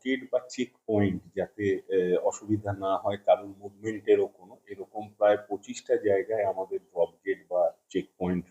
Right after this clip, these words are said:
রয়েছে। এছাড়া আমাদের, আহ, চোদ্দটা র্যাপিড রেসপন্স টিম, আরআরটি,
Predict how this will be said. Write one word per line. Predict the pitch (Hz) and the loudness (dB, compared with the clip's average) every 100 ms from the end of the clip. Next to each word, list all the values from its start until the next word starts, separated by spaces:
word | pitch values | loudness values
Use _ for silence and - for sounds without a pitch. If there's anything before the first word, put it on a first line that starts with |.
| 85 | -10
রয়েছে। | 87 - _ _ _ _ _ _ _ _ _ _ - | -10 -10 _ _ _ _ _ _ _ _ _ _ -8
এছাড়া | 92 - 92 98 107 104 107 - _ _ _ - | -8 -4 0 6 6 4 -4 -18 _ _ _ -2
আমাদের, | 202 214 113 110 - _ _ _ 87 | 2 4 4 2 -2 _ _ _ -2
আহ, | 92 92 | 2 0
চোদ্দটা | - - 110 98 107 120 123 120 | -2 2 2 2 -2 4 6 8
র্যাপিড | 95 - 120 120 104 | 4 2 -8 -8 -10
রেসপন্স | - - 107 104 - | -10 -8 -8 -8 -12
টিম, | - 117 82 - | -6 -6 -6 2
আরআরটি, | 98 104 107 - - | 6 8 6 2 -18